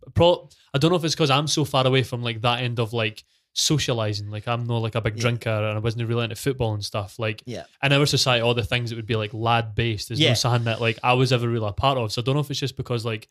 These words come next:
Speaker 2: See,
Speaker 1: I'm
Speaker 2: I
Speaker 1: a little, like, disconnected from that.
Speaker 2: Yeah, it c-, could be a generation thing as well, because obviously you're a bit younger than I am. I think a couple of years younger than I am at least. And I think that when I was growing up, it was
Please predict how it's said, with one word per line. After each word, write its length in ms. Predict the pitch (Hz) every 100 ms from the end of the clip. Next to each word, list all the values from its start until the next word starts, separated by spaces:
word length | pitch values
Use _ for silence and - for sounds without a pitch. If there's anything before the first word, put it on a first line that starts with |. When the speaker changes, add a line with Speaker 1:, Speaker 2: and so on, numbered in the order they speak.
| _ _
Speaker 2:
See, 160 | - 127
Speaker 1:
I'm 220 | 127 131
Speaker 2:
I 60 | 123
Speaker 1:
a 40 |
little, 320 | 127 123 123 117
like, 160 | 127
disconnected 500 | 135 131 139 139 147
from 180 | - 143
that. 160 | 160 160 - -
Speaker 2:
Yeah, 180 | 180
it 120 | 143 147
c-, 60 |
could 180 | 175 208
be 60 | 190
a 60 |
generation 520 | 147 139 117 143 147
thing 200 | 123 117
as 80 | 101
well, 200 | 139 127
because 220 | 107 107
obviously 220 | 117 107 113
you're 80 | 110
a 40 |
bit 200 | 110 104 _ -
younger 280 | 113 110 104
than 100 | 90
I 140 | 104
am. 180 | 98 92
I 80 | 95
think 220 | 110 107
a 20 |
couple 220 | - 104
of 40 | 98
years 140 | 95
younger 160 | 98 95
than 120 | 92
I 100 | 95
am 140 | 95
at 80 | 90
least. 260 | 101 107 -
And 140 | 101
I 100 | 90
think 280 | 104 117 110
that 220 | 117 113
when 120 | 117 117
I 100 | 117
was 120 | 113
growing 260 | - 107 101
up, 220 | 98 -
it 140 | 104
was 560 | 95 95 95 98 -